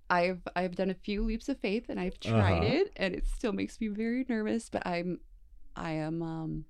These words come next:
Speaker 1: ninety-nine percent sure I am committing to, uh, a date in June with you and the wonderful Zach
Speaker 2: Yeah,
Speaker 1: Dresch.
Speaker 2: yeah, that's fantastic
Speaker 1: Yeah.
Speaker 2: because, uh, uh, Zach had asked me, uh, just last week. He said, "Hey, how about, uh, Friday, June twenty-third? Would you be willing to headline?"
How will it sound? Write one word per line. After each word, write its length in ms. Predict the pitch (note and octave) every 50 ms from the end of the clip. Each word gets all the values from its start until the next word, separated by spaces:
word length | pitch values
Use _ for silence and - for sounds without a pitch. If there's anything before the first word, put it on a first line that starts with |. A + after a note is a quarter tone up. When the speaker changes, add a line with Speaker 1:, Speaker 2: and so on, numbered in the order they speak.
| - - - - - - - - - - - - - - - -
Speaker 1:
ninety-nine 560 | G3+ A3 G#3 G#3 A3+ A#3+ C4 B3+ A#3 A#3+ A#3+
percent 340 | A#3 B3 A#3 - A3+ G#3+ -
sure 280 | - F#3+ G3 G#3+ A#3+
I 120 | - - F#3
am 180 | E3+ E3+ F3 E3+
committing 420 | - G#3 F#3 E3+ E3+ F3+ F#3+ G#3 G#3
to, 320 | - G3+ F#3 F3 F3+ E3+ - - - -
uh, 380 | E3+ F3 E3+ E3 E3 E3 - - -
a 60 | F3
date 440 | E3 - D#3+ F3+ A#3 B3+ - - - - - - - - - - - - - -
in 280 | F3+ F3+ F3 E3+ E3
June 400 | D#3+ - F#3 E3+ E3+ F#3+ A3+ B3 -
with 200 | F3+ D3+ - F3+
you 240 | F3 E3+ F#3+ G#3+ A#3
and 260 | - F3+ F3+ F3+ F#3
the 60 | F3+
wonderful 340 | F3+ F3+ F3+ G3 - - A#3+
Zach 180 | A#3 - C4+ -
Speaker 2:
Yeah, 120 | G#2 G2+ F#2+
Speaker 1:
Dresch. 440 | E2+ E2 D#2+ D#2 D2+ D2+ D2 D2 - - - - -
Speaker 2:
yeah, 120 | D#2 D2+ D2 -
that's 240 | - D2+ F2+ F#2+ -
fantastic 640 | - - - G4+ G#4+ F#4 C4+ A#2 A2+ A2 G2+ G2 G2+
Speaker 1:
Yeah. 40 | G#2+
Speaker 2:
because, 280 | F#2+ E2+ F#2 F#2 - G#2
uh, 180 | F#2+ E2+ E2 E2 -
uh, 140 | E2+ F2+ E2+ C#2+
Zach 340 | C#2+ D#2+ G#2+ A2+ A#2+ B2 -
had 100 | - F2
asked 280 | G2 F#2+ F#2 F#2 - -
me, 280 | G#2+ F#2+ F#2 F2 E2+ - - - - - - - - -
uh, 260 | - G2+ F#2+ F2 E2
just 220 | D#2+ F#2 G2 F#2+ -
last 280 | G2+ F#2 E2+ - -
week. 220 | F2 E2 D#2 - -
He 60 | -
said, 220 | - - - - - - - - - - - _ - - -
"Hey, 540 | A#3+ A3 A3 G#3 F#3+ E3 D3 C3 A#2 G#2+ F#2+
how 140 | F#2 B2
about, 280 | D#3+ F3 D#3+ D3 - -
uh, 380 | A2 G#2 G#2 G2+ G2 F#2+ F#2+ F2+
Friday, 300 | - - D3 C#3+ C#3 A2
June 280 | F2+ A2 B2+ C3 A#2+
twenty-third? 800 | - - - A#2+ A2+ G2 D#2 - - - A#2+ G#2 F#2 E2+ C2+ B1
Would 200 | C#2 D#2 D#2+ D#2+ -
you 40 | E2
be 120 | F2+ F#2
willing 320 | F2+ E2+ F#2+ F#2+ A2 A2 F#2
to 100 | F#2+ F2
headline?" 640 | F#2+ C#3+ D#3 D#3+ G#2+ E2 D2 C#2+ B1 A#1+ G#1+